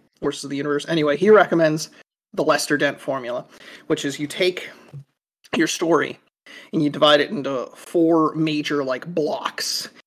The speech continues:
It's not necessarily four scene, uh, like, four acts, like you would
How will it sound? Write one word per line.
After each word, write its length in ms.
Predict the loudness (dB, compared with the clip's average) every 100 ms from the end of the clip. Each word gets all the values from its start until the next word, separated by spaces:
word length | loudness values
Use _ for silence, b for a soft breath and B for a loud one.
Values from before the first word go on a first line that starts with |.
| B
It's 160 | -4 -2
not 140 | -2
necessarily 460 | -4 -4 -2 -2 -2
four 260 | -4 -4
scene, 440 | -4 -4 -4 -2 -2
uh, 380 | -2 -2 -2
like, 380 | -2 -2 -4 -18 _ -8
four 240 | 2 4
acts, 460 | 4 0 -6 -10 -4
like 320 | -2 -4 -8
you 140 | -10 -6
would 240 | -6 -8